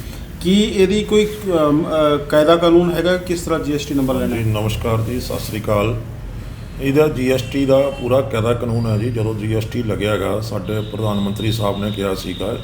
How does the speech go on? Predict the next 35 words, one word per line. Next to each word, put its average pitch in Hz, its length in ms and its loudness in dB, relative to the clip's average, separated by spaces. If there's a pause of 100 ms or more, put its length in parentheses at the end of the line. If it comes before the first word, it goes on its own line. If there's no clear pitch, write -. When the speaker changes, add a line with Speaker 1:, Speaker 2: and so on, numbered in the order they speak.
Speaker 2:
ਇੱਕ - 200 -6
ਟੈਕਸ, - 320 -2 (180)
ਇੱਕ, - 100 -10 (500)
ਵਨ 110 120 4
ਨੇਸ਼ਨ 113 340 0
ਵਨ 104 220 -2
ਟੈਕਸ, 104 200 -2 (960)
ਤਾਂ 127 100 2
ਉਸ 127 160 2
ਤੋਂ 139 180 2
ਬਾਅਦ 123 220 6
ਇੱਕ 113 200 -4
ਤਾਂ 123 160 2
ਗੱਲ 113 240 0
ਇਹ 117 140 0
ਹੈ 113 80 0
ਵੀ 120 160 0 (100)
ਕੋਈ 113 300 0
ਟੈਕਸ 107 360 -4
ਜਿਹੜੇ 104 280 0
ਨੇ 101 160 -4
ਨਹੀਂ 110 240 0
ਹਟੇ 107 260 2
ਤਾਂ 139 220 -8 (220)
ਕਈ 113 100 0
ਤਰ੍ਹਾਂ 110 200 0
ਦੇ 101 60 -2
ਸਾਨੂੰ 101 240 -2
ਟੈਕਸ 101 240 -4
ਅੱਜ 95 140 -4
ਵੀ 92 80 -4
ਦੇਣੇ 87 260 -4
ਪੈ - 60 -10
ਰਹੇ - 180 -10
ਨੇ। - 80 -12